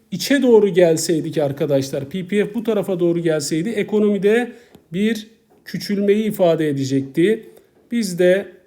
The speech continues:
C şıkkında dikkat ederseniz buna benzer bir şey sormuş.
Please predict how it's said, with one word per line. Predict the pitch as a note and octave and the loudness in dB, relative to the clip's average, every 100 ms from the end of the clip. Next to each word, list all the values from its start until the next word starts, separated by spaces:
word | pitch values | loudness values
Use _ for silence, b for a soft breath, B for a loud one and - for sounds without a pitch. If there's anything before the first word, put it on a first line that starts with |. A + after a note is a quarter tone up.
| D3 | -18
C | C3 F3+ A3 | -2 2 4
şıkkında | A3 G#3 - F#3+ E3+ E3 | 2 -4 -4 -2 -2 -4
dikkat | F3+ G#3+ G#3 | -2 0 2
ederseniz | G3 G3+ G3 G3+ G3 G3+ - - | 2 2 0 -2 -2 -2 -6 -12
buna | E3 F3 G#3+ G#3 | -6 2 2 4
benzer | G3 F3 E3+ D3 C3+ | 0 2 0 0 -2
bir | |
şey | C3+ - E3 | -4 -4 -4
sormuş. | F#3 G3 F#3+ F#3+ F#3+ - - | -2 -2 -2 0 -2 -2 -12